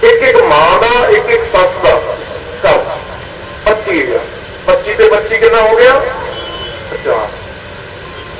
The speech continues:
ਤੇ ਉਸ ਤੋਂ ਬਾਅਦ ਜਿਹੜੇ ਬਜ਼ੁਰਗ ਬੈਠੇ ਉਹਨਾਂ ਨੂੰ ਕਿਹਾ ਸੀ ਪੰਦਰਾਂ ਸੌ ਦੇ ਪੱਚੀ ਸੌ ਮਿੰਟ, ਪੱਚੀ ਹਜ਼ਾਰ ਉਹਨਾਂ ਦਾ ਹੋ ਗਿਆ, ਹਜ਼ਾਰ ਹਜ਼ਾਰ ਮਹੀਨੇ ਦਾ। ਇੱਕ ਇੱਕ ਪਰਿਵਾਰ ਦਾ ਪਚੱਤਰ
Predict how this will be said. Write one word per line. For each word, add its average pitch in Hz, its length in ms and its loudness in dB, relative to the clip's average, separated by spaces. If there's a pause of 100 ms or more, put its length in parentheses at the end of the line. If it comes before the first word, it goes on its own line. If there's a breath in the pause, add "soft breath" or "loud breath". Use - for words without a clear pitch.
(180)
ਤੇ 202 100 4 (880)
ਉਸ 180 140 0
ਤੋਂ 233 120 2
ਬਾਅਦ - 440 4 (1200)
ਜਿਹੜੇ 480 240 8
ਬਜ਼ੁਰਗ 170 420 4
ਬੈਠੇ 202 240 4
ਉਹਨਾਂ 220 200 4
ਨੂੰ 220 100 0
ਕਿਹਾ 220 120 4
ਸੀ 196 120 2
ਪੰਦਰਾਂ 202 340 2
ਸੌ 202 300 4
ਦੇ 254 280 4 (1000)
ਪੱਚੀ - 380 -2
ਸੌ 147 140 -2
ਮਿੰਟ, 143 340 -4 (680)
ਪੱਚੀ - 260 -2
ਹਜ਼ਾਰ 226 380 4
ਉਹਨਾਂ 190 200 4
ਦਾ 185 60 4
ਹੋ 165 160 2
ਗਿਆ, 156 160 2
ਹਜ਼ਾਰ 147 280 2
ਹਜ਼ਾਰ 139 220 4
ਮਹੀਨੇ 143 280 -6
ਦਾ। - 80 -8 (680)
ਇੱਕ 453 200 4
ਇੱਕ 494 180 4
ਪਰਿਵਾਰ 339 520 4
ਦਾ 339 300 2
ਪਚੱਤਰ - 520 2